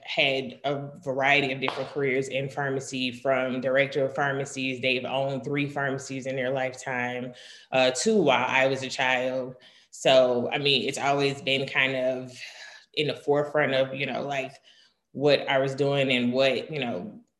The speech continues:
I saw every day growing up with them. Um, so especially with the, the ones that they owned, we were able to go in and kinda help, you know,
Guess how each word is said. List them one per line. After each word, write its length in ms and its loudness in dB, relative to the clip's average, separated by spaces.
I 200 4
saw 360 2
every 300 0
day 560 0
growing 260 -2
up 140 2
with 140 -4
them. 400 0
Um, 320 -2
so 180 0
especially 440 2
with 160 0
the, 300 0
the 100 -2
ones 280 -2
that 120 -6
they 160 2
owned, 400 -2
we 140 -4
were 80 -2
able 260 0
to 80 0
go 240 2
in 180 0
and 80 -2
kinda 240 -2
help, 380 -6
you 80 -4
know, 300 -6